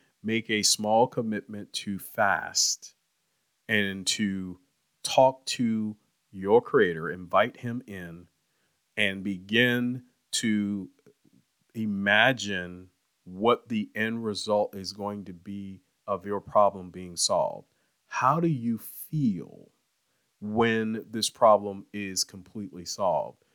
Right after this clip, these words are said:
You're gonna pray to God and you're gonna meditate on this situation during, uh, times of fasting, even during times that you're not. And I want you to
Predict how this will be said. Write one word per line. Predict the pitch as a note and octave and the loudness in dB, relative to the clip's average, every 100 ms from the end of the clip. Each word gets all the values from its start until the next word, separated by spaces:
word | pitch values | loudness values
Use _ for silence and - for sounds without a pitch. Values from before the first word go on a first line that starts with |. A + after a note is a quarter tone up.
| _ _ | _ _
You're | F#2+ G#2 | -4 0
gonna | A2 G2+ | 0 -2
pray | - A#2+ | 2 2
to | A#2 | 2
God | G#2+ G#2+ A2+ A2 | 2 4 4 0
and | |
you're | G2+ G#2 | -6 -4
gonna | G2 | -6
meditate | F#2+ G2 G#2+ A2 - A2 G#2+ | -4 -2 -2 -4 -2 -4 -4
on | G#2+ | -8
this | G#2+ G#2 | -2 -2
situation | A#2 - G#2+ G#2 G#2+ - G#2+ G2 | -2 -6 -6 -6 -6 -8 -10 -12
during, | G2+ G#2+ A2 G#2 _ _ _ F2+ | -10 -10 -12 -14 _ _ _ -18
uh, | D#2 | -18
times | - A#2 A2 G2+ | 0 2 2 -2
of | F#2 | -2
fasting, | A2+ A2 A2+ A2+ A2 F#2+ | 2 2 2 -6 -8 -6
even | A2 A2 G#2+ | -8 -6 -8
during | G#2 G#2 F#2+ | -8 -8 -10
times | A2+ A2 G#2 F#2+ | -12 -10 -10 -12
that | F#2 F2+ | -14 -16
you're | F2+ F#2 | -14 -14
not. | F#2 G2 G#2+ C3+ _ _ _ _ _ | -6 -2 -2 -2 _ _ _ _ _
And | G2 F#2+ | -4 0
I | G#2 | 0
want | G#2+ A2+ G#2+ | 0 -2 -4
you | G#2+ G#2+ | -4 -4
to | G#2 | -4